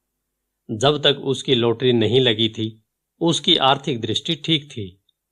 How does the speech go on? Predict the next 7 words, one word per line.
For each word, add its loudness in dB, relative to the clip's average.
इसलिए 0
अपनी 4
समस्या 2
सुलझाने 0
के 0
लिए 0
उसने -2